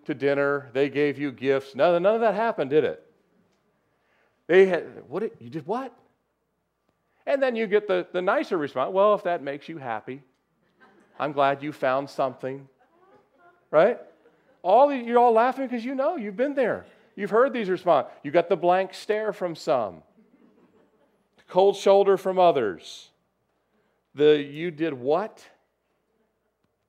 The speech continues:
So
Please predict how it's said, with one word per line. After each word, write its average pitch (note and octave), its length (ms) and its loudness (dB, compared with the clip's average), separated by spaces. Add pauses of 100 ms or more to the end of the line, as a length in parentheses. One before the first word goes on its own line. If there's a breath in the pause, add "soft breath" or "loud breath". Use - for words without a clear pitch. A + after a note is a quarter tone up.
(3000)
So C3 320 0